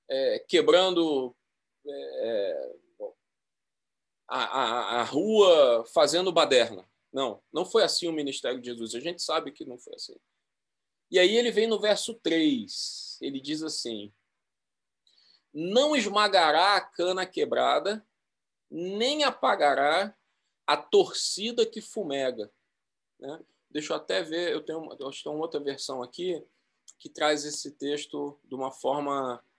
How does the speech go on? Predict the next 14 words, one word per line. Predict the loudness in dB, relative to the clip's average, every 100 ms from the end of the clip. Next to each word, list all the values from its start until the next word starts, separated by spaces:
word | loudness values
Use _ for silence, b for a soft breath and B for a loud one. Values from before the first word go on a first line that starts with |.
| _ _ -10
eu | -8
vou | -2
pegar | 0 0
aqui | -2 -2 0
a, | 2 0 -8 _ _ _ _ _ _ _ _ -12
no | -10
texto | -6 -6 -4 -2
da | 0
N | 0
V | -2 -2
T, | 4
ele | 4 4 0 -2
diz | -2
assim, | -2 0 -2 -4